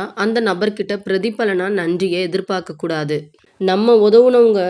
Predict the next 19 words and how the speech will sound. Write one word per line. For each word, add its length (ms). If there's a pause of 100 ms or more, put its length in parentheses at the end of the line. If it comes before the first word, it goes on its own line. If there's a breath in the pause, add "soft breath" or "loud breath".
(240)
நமக்கும் 520
திருப்பி 280
உதவி 300
செய்வாங்க 580
அப்படின்ற 420 (100)
எண்ணம் 520
துளி 240
அளவு 280
கூட 220
மனசுல 440
இருக்கக்கூடாது. 720 (500 soft breath)
ஞாபகம் 520
இருக்கட்டும், 600
உங்களோட 340
வாழ்க்கையில 640
பிரச்சனைகளை 640
தீர்க்கக்கூடிய 580
மனுஷங்களை 560
விட 160